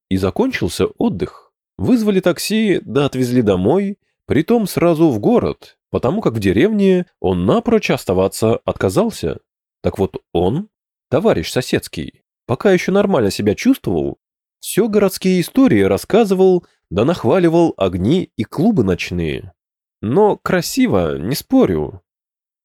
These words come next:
Квартира Маркуса мне не понравилась. Не сказать, что плохо живёт, но вот тот факт, что в его берлоге отсутствует женская рука, чувствуется сразу. Видно, что человек живёт здесь набегами,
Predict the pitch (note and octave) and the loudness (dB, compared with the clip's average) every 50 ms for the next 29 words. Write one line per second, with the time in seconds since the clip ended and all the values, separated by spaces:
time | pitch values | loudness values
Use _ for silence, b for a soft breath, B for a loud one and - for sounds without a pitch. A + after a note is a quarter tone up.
0 | _ _ _ - G#2 - - - - C#4 C4+ B3+ A3 A3+ A#3 A3+ - - G3 - | _ _ _ -4 -4 -4 -2 -2 -2 0 0 0 2 2 0 0 0 -4 -4 -2
1 | - F#3+ F#3 F3+ F3 - - A2 B2 D3+ F#3 G3 F#3 F3 - F3+ F3+ F3 F#3 A3+ | 0 2 2 2 2 0 -2 -2 -2 0 2 2 0 0 0 0 0 2 2 2
2 | G#3 D3 G2+ D#2+ D2+ C#2 - - - - _ _ _ _ _ _ _ _ _ - | 2 2 2 0 -2 -4 -6 -10 -16 -18 _ _ _ _ _ _ _ _ _ -4
3 | A2 C#3 - - G#3 G#3 G#3+ A3+ F#3+ - - - - - - E3 D3 - C#3 A#2 | -4 -2 0 0 0 2 2 2 0 0 -2 -4 -2 0 0 0 0 0 0 0
4 | A2+ G2+ G2+ D3 A3+ B3+ - - - - _ _ _ _ _ _ _ - - G#2 | 0 2 2 2 0 0 -2 -8 -20 -20 _ _ _ _ _ _ _ -6 -2 0
5 | D3 G3 G3 - - G3 F#3+ - - - - F3+ G2+ D2 - - _ - - _ | 2 2 2 2 0 -2 -2 -2 -6 -4 -2 -2 -2 -4 -8 -14 _ -20 -20 _
6 | _ _ _ - - - A#2+ A2+ B2 B2 D3 D3+ E3 C#3+ C3+ D#3+ E3 F#3 G3 F#3+ | _ _ _ -12 -4 -2 -2 0 0 0 0 2 2 2 2 0 0 2 2 2
7 | B2 F2+ F2 E2+ C#2+ - _ - G2 - - - D3 - - - B2 G#2+ G#2+ B2+ | 2 0 0 -4 -4 -4 _ -4 -4 -4 -4 -10 -12 -8 -2 -2 0 2 2 2
8 | C#3+ C3 - - G#2+ F#2 F#2+ F#2 - G#2+ C3+ G3+ A#3 G#3+ _ _ _ _ _ _ | 0 0 0 0 0 2 0 0 0 0 -2 -2 -2 -6 _ _ _ _ _ _
9 | _ - - - G#2 G2+ - - - G2+ G2 - - A2+ - - G#3 A#3 G#3+ D3 | _ -12 -6 -2 -2 -2 -2 0 -2 -2 -2 0 -2 -4 -2 0 0 0 0 -2
10 | F2+ D#2 C#2+ - - - _ _ _ _ _ _ - - F2 C3+ B3 C4 G#3 G#3+ | -4 -6 -8 -8 -14 -18 _ _ _ _ _ _ -10 -6 -2 2 2 2 2 2
11 | G3 - - D#3+ - - D#3 D#3+ D#3+ D#3 C#3 A#2 A2+ B2 C3 D#3+ C#3+ A2 A2+ A#2+ | -2 0 -2 -2 0 2 2 2 2 2 0 0 0 2 2 2 0 2 0 0
12 | G#2+ - - G2+ F#2 F#2 F#3 A#3 G3 G3+ F#3+ F3+ F3+ F3 F3 E3+ F3 | 0 2 0 0 0 2 0 2 2 2 2 4 4 2 2 0 -2